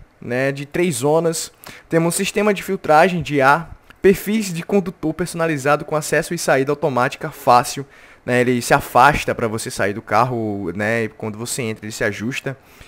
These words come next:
Iluminação ambiente, teto de vidro escurecido e proteção ultravioleta e infravermelha em todos os vidros. Caraca, isso é muito absurdo, velho. Vamos lá. Conveniência, né? Temos o console central,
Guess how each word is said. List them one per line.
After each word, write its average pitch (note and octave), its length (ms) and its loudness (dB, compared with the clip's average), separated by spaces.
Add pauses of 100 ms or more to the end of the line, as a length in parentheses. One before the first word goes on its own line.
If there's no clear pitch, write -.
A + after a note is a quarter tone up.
(240)
Iluminação A3 540 4
ambiente, C#3+ 520 -2 (120)
teto G#3 280 4
de F3 140 -4
vidro E3 260 -6
escurecido C#3 680 -4 (240)
e D#3+ 80 -2
proteção F#3 720 2
ultravioleta F#3+ 960 2
e F#3 220 -6
infravermelha F3+ 880 2 (340)
em F3+ 140 0
todos C#3+ 600 0
os E3 180 -2
vidros. A#2 800 -4 (120)
Caraca, A2 440 0
isso - 140 -8
é - 20 -4
muito B2+ 420 -4
absurdo, G#2 460 -8
velho. G#2 220 -6 (500)
Vamos E3 160 4
lá. C3+ 240 4 (500)
Conveniência, A3 920 4
né? A2+ 160 -4 (640)
Temos G#3+ 260 8
o G#3+ 60 -4
console G#3+ 360 2
central, G3 640 4